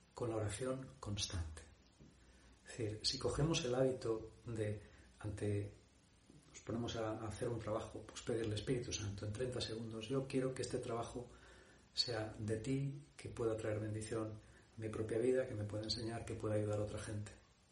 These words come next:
Espíritu Santo, estoy haciendo la comida para la comunidad. Pues yo te pido que bendigas a todas las personas que coman esta comida. Te hago esta petición especial en este momento. Espíritu Santo, empieza un nuevo día.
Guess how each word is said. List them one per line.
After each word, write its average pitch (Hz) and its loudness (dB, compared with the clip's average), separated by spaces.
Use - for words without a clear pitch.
Espíritu 127 4
Santo, 104 -2
estoy - -2
haciendo 117 -2
la 110 -2
comida 117 -4
para 110 -4
la 104 -4
comunidad. 104 -6
Pues 107 -4
yo 131 0
te 123 -2
pido 127 0
que 113 -2
bendigas 110 -2
a 110 -8
todas 123 -2
las - -2
personas 117 -4
que - -8
coman 113 -6
esta 113 -6
comida. 110 -6
Te - -6
hago 110 2
esta 110 -2
petición 117 -4
especial 113 -2
en 113 -6
este - -6
momento. 110 -10
Espíritu 107 2
Santo, 104 -4
empieza 123 2
un 120 0
nuevo 107 0
día. 107 -2